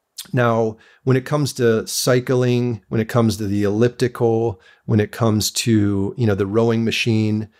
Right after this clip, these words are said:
um, you know, I guess you could throw in, like, the stair stepper. Those are kind of the, the other big, um,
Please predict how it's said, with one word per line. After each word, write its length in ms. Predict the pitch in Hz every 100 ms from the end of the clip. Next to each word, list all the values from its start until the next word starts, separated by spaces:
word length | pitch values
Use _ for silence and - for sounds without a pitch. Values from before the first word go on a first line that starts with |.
| _ _ -
um, 720 | 113 104 98 98 98 95 98
you 80 | -
know, 100 | 101
I 60 | 98
guess 200 | 104 -
you 60 |
could 120 | 104 95
throw 180 | 107
in, 60 | 101
like, 160 | 98 95
the 80 |
stair 280 | 92 110 104
stepper. 380 | 101 110 98 104
Those 180 | 104 98
are 60 |
kind 180 | 101 117
of 80 | 98
the, 220 | 101 95 - _ -
the 120 | -
other 200 | 131 117
big, 440 | 98 110 107 101 - _ _ _ _ _ - -
um, 680 | 110 98 95 95 95 -